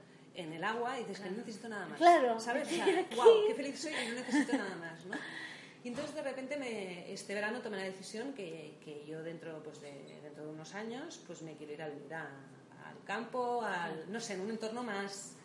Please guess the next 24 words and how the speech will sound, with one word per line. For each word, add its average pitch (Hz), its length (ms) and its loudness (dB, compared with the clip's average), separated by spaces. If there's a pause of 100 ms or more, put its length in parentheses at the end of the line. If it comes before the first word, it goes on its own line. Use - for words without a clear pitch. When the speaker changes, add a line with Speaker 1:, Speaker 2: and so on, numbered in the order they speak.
(140)
Speaker 2:
Más 220 100 0
Speaker 1:
más 190 140 2
Speaker 2:
abierto, 185 260 2
Speaker 1:
verde, 196 120 0
Speaker 2:
sí. 220 40 -2
Speaker 1:
más, 190 320 -2
más, - 680 -8
más 185 180 -4
cercano 180 340 -4
a 220 80 0
la 214 60 0
naturaleza, 165 600 -6
¿no? 202 260 -10
Y 170 320 -12
quiero 170 160 -12
salir 165 280 -10
de 180 100 -4
la, 165 240 -4 (180)
de 156 60 -12
lo 151 100 -10
que 156 60 -10
es 160 60 -8
la 160 120 -4
urbe, 151 300 -8